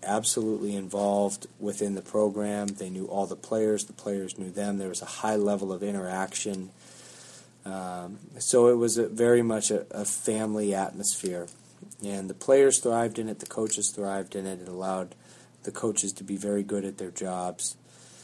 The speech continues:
uh, if you wanna call it a job,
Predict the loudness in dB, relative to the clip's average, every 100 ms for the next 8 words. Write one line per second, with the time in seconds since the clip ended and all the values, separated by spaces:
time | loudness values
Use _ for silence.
0 | -20 -20 -12 -8 -6 -6 -8 -10 -8 -6
1 | -6 -6 -8 -2 0 0 -4 -6 -4 -4
2 | -6